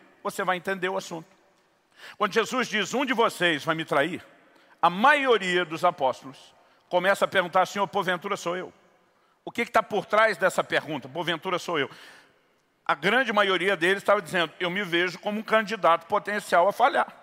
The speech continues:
Pode ser que aconteça comigo." Mas enquanto a maioria deles está falando dessa maneira, o discurso de Pedro é outro. "Senhor, por ti eu daria a minha vida." Tipo, "Eu não só não sou esse cara,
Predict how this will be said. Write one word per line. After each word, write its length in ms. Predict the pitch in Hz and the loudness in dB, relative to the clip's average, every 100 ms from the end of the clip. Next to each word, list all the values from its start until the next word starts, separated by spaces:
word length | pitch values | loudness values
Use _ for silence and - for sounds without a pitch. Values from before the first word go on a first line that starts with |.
| - _ _ _ _ - | -20 _ _ _ _ -2
Pode 340 | 175 160 165 | 2 2 0
ser 220 | 185 170 | -4 -4
que 100 | 143 | -2
aconteça 500 | 175 196 185 175 165 | -2 -4 -6 -6 -6
comigo." 340 | 190 214 220 202 _ _ _ _ _ _ - - | -8 -6 -6 -8 _ _ _ _ _ _ -14 -4
Mas 160 | 180 | -2
enquanto 720 | 220 214 240 262 - 262 254 233 - - - | -2 0 2 2 2 2 4 2 -6 -10 2
a 80 | 180 | 2
maioria 640 | 185 269 262 233 226 214 | 6 6 6 2 2 2
deles 220 | 196 202 | 2 0
está 120 | - | 2
falando 260 | 170 175 185 | 2 0 2
dessa 280 | 175 - 165 | 0 2 2
maneira, 540 | 160 160 208 180 101 - - _ - | 2 2 0 0 -4 -12 -20 _ -12
o 80 | |
discurso 520 | 156 190 - 175 214 - | -6 -4 -4 -6 -6 -6
de 100 | 196 | -8
Pedro 360 | - 175 185 | -2 0 0
é 20 | |
outro. 280 | 214 156 151 | -2 -2 -4
"Senhor, 220 | - 160 175 | -8 -6 -4
por 260 | 185 170 | -4 -6
ti 160 | - 208 | -6 -6
eu 80 | 208 | 0
daria 300 | 190 160 185 | 0 0 -2
a 20 | |
minha 220 | 180 202 | -2 -6
vida." 320 | 139 147 123 | -6 -8 -8
Tipo, 300 | 107 156 127 | -10 -12 -8
"Eu 60 | 143 | -8
não 220 | 151 240 | -6 -6
só 220 | 262 190 | -4 -4
não 100 | 175 | -4
sou 180 | 156 139 | -6 -8
esse 160 | 139 - | -8 -8
cara, 340 | - 135 131 | 2 2 2